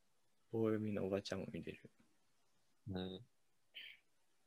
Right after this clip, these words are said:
Speaker 2: それで、あの、棒読みのおばちゃんっていう絵は、
Speaker 1: うん。
Speaker 2: 僕が引っ越しのバイトした話なんやけど。
Speaker 1: ああ、うまいな。
Speaker 2: うん、
Speaker 1: さすが。
Speaker 2: 全然うまくない。
Speaker 1: さすが五十五回って感じやけど。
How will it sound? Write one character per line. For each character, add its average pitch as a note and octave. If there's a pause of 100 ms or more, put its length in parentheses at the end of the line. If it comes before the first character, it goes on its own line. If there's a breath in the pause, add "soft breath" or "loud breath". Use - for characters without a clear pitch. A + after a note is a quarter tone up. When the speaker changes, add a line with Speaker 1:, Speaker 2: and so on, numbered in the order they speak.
(800)
Speaker 2:
そ A2
れ G2
で、 G2
あ F#2
の、 F2
棒 G#2
読 D3
み D#3
の D3
お D3
ば C#3+
ち D#3+
ゃ E3
ん F3+
っ -
て -
い F#2+
う F#2+
絵 F#2
は、 F2 (340)
Speaker 1:
う A2
ん。 G2
Speaker 2:
僕 F#2+
が A2
引 A#2+
っ -
越 C3
し C#3
の A#2 (180)
バ G2
イ E2
ト F#2+
し -
た G#2
話 F2+
な E2+
ん E2
や D#2+
け -
ど。 E2+
Speaker 1:
あ F#2
あ、 - (240)
う G2
ま F2+
い D#2+
な。 D#2+ (760)
Speaker 2:
う F#2
ん、 F2
Speaker 1:
さ G#2+
す G#2+
が。 -
Speaker 2:
全 A#2+
然 C#3
う C#3
ま -
く -
な -
い。 - (500 loud breath)
Speaker 1:
さ E4+
す B3
が A2
五 A#2
十 A#2
五 A2
回 G#2
っ -
て -
感 F#2+
じ F2
や E2+
け E2+
ど。 -